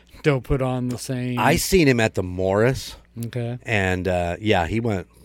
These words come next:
Speaker 2: full throttle. I mean, um, guillotine, you know, the whole nine yards. Um, he was at Ball State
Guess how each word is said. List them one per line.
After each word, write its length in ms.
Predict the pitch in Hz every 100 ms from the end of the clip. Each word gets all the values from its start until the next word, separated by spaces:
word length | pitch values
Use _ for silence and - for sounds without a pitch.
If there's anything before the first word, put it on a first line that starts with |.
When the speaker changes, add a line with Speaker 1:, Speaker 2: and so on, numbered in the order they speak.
| -
Speaker 2:
full 180 | - 110
throttle. 520 | - 95 82 78 80 _ -
I 100 | 95
mean, 340 | 90 85 82 _ _ _ _ _ _ -
um, 460 | 98 85 82 80 _ _ _ -
guillotine, 880 | 107 110 104 - 107 101 98 95 95 107
you 120 | 101
know, 120 | 87
the 60 | 87
whole 160 | 95
nine 180 | 87 82
yards. 340 | 85 80 80 - _ - _ _ _ - 110
Um, 420 | 104 98 90 85 _ -
he 200 | 120 135
was 220 | 208 -
at 140 | 123
Ball 260 | 101 98 107
State 500 | - - 98 131